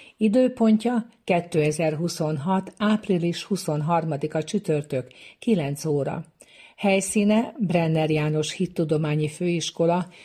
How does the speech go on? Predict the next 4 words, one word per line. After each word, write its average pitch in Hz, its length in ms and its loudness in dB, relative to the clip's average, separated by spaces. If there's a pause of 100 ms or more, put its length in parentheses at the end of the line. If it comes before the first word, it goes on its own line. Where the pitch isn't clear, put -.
Szombathelyi 160 840 0
Képzési 170 640 0
Központ, 147 640 -2 (340)
Szombathely, 180 880 2